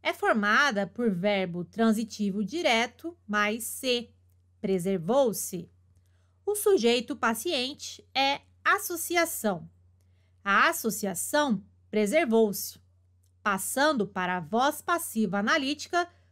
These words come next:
formada por ser mais particípio, teremos: a associação foi preservada. cesp, cargos de nível médio, dois mil e dezoito.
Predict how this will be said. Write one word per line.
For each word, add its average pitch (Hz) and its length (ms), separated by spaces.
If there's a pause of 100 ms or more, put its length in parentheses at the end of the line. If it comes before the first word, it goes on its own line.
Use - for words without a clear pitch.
(120)
formada 254 640
por 196 420 (280)
ser - 680
mais 202 440
particípio, 320 840 (240)
teremos: 220 760 (480)
a 190 220
associação 254 920 (240)
foi 277 240
preservada. 285 880 (380)
cesp, 254 720
cargos 214 520
de 196 80
nível 202 380
médio, 226 420
dois 208 280
mil 254 140
e 269 40
dezoito. 202 540